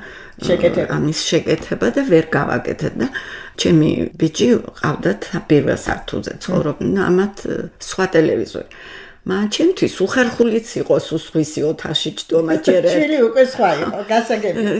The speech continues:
Speaker 2: და თანას მეზარებოდა, ნუ, რა
Speaker 1: ჩასვა.
Speaker 2: უნდა იყოს ესეთი საინტერესო,
Speaker 1: ხო.
Speaker 2: თუ დამიძახებენ.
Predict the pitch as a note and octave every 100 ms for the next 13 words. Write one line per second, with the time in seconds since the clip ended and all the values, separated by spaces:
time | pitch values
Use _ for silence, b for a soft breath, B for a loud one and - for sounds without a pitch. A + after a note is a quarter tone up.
0 | G#3 - E4 - C4 B3+ C4 A#3+ A#3 A3+
1 | A3 F#3+ C3 B2 C#3 D#3+ G3 F3+ F3+ F#3+
2 | F#3+ F3 D3 C3 - D#3+ - D3+ - -
3 | - D#3 C#3+ - C#3+ D3+ G#3+ E3+ - C3
4 | C3+ C3+ - - - -